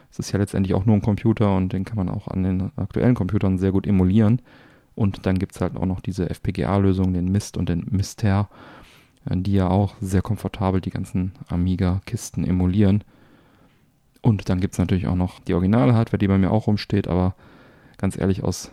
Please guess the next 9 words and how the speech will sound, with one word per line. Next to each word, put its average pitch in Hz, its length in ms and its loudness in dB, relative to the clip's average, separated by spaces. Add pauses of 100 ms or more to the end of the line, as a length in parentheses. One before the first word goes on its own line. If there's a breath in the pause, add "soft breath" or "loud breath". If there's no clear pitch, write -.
(120)
Komfortgründen 98 920 2 (460 loud breath)
kram - 220 -4
ich 95 80 -8
die - 140 -10
doch - 160 -8
nur 101 240 0
echt - 180 -12
selten 90 300 0
hervor. - 500 -4